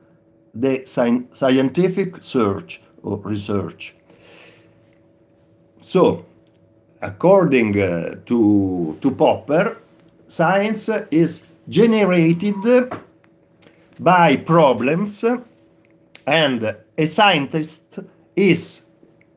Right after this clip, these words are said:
first of all, a man who is able to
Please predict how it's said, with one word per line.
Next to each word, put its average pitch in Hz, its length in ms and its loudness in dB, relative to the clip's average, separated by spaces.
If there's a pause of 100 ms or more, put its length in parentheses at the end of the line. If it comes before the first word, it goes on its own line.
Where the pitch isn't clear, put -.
(120)
first 190 360 2
of 123 160 2
all, 127 520 2 (1120)
a 147 120 2
man 233 800 4
who 208 360 0 (800)
is 131 180 0
able 175 580 4 (540)
to 196 360 4